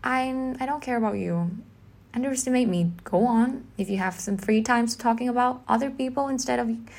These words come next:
yourself, do it. But for me, I'm gonna do everything for myself.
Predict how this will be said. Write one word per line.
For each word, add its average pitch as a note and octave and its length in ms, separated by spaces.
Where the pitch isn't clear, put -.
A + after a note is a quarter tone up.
yourself, B3+ 640
do C#4 240
it. - 180
But F#3+ 160
for - 160
me, B3 520
I'm A#3+ 160
gonna A3+ 160
do G3 140
everything E3+ 340
for - 160
myself. - 640